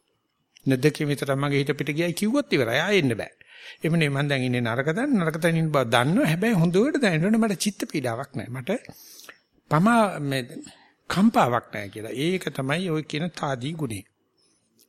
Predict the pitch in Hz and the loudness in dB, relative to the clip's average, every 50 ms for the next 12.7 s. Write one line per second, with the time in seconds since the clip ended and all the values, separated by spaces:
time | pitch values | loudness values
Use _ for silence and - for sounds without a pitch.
0 | _ - 135 120 123 123 120 110 110 110 107 104 107 120 113 123 107 - 113 120 | _ -6 -4 -2 0 0 0 0 -2 -2 -2 -2 -2 -2 -4 -6 -6 -4 0 0
1 | 156 202 - - - 98 123 226 - _ _ - - - - _ _ _ - - | 0 0 0 -2 -4 -4 -8 -8 -10 _ _ -20 -20 -20 -20 _ _ _ -12 -10
2 | - 202 247 285 277 269 262 254 254 233 220 220 254 214 - 185 147 123 117 120 | -4 -4 0 2 2 2 4 4 4 4 4 4 2 0 0 0 0 0 0 -2
3 | 123 123 117 143 147 156 143 - - 170 151 175 190 208 202 180 147 123 151 143 | -2 -2 0 2 0 0 0 0 -2 0 2 2 2 2 2 0 0 0 2 0
4 | 120 107 104 107 101 98 101 95 92 - - - - - - - - - 165 185 | 0 0 -4 -8 -10 -10 -12 -12 -14 -14 -16 -18 -20 -20 -20 -20 -10 -4 0 2
5 | 208 202 - 151 147 - 302 330 330 294 208 170 127 131 147 196 226 220 208 208 | 2 2 2 0 0 0 -2 -2 0 -2 -2 -2 -2 0 0 2 2 2 2 2
6 | 202 196 - 190 190 185 185 185 175 165 165 165 - - - 160 147 135 135 127 | 0 -2 -2 -4 -2 -2 0 0 0 0 0 -2 -2 0 0 0 0 2 0 -2
7 | 131 165 202 151 - 156 170 190 170 143 127 127 113 104 104 113 - _ - 107 | -2 -2 -6 -6 -6 -6 -6 -2 -2 -2 -2 -2 -6 -8 -10 -12 -14 _ -20 -20
8 | 104 _ _ _ - _ _ _ _ _ _ _ _ _ _ _ _ _ _ _ | -20 _ _ _ -20 _ _ _ _ _ _ _ _ _ _ _ _ _ _ _
9 | _ _ - _ - - _ _ _ _ _ - 127 - _ _ - - 170 185 | _ _ -20 _ -18 -18 _ _ _ _ _ -20 -20 -20 _ _ -6 -2 0 0
10 | 220 - - 160 160 156 160 - 185 180 170 143 131 139 139 139 131 127 147 143 | 0 0 0 -2 -2 -2 0 0 0 2 2 2 0 0 0 0 -2 -2 0 0
11 | 131 127 127 131 131 123 117 117 117 - 175 156 151 131 117 113 113 117 110 98 | 0 0 0 0 0 0 -2 -2 -2 -4 -4 -4 -2 -2 -2 -2 -4 -4 -6 -4
12 | - - 143 - - 330 320 240 180 123 107 120 156 233 | -2 -2 -2 0 0 -2 -2 -2 -4 -2 -2 0 -2 -2